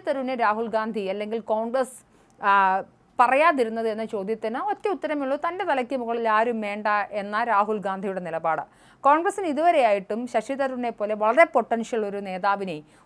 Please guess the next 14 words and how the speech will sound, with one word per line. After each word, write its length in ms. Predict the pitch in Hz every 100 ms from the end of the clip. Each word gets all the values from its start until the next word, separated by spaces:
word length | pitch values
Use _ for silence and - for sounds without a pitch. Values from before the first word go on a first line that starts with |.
| -
ഉപയോഗിക്കാൻ 560 | 226 302 302 294 294 277 -
സാധിച്ചിട്ടേ 640 | 247 254 269 269 247 269 262 214
ഇല്ല 160 | 226 240 233 220
എന്ന് 160 | 202 202 208
നമുക്ക് 280 | 190 208 190 202
മനസ്സിലാവും. 380 | 185 214 175 311
എന്നാൽ 220 | 440 349 269 - _ - 214
വളരെ 280 | 269 403 453 339
മാതൃകാപരമായ 760 | 247 233 220 214 208 208 208 202
നിലപാട് 460 | 190 185 214 214 165 - _ _ 214
കോൺഗ്രസിന് 420 | 208 226 226 214
ഈ 20 | 185
വിഷയത്തിൽ 320 | 185 190 196 190
കാണിക്കാമായിരുന്നു. 800 | 190 175 175 175 170 165 170 175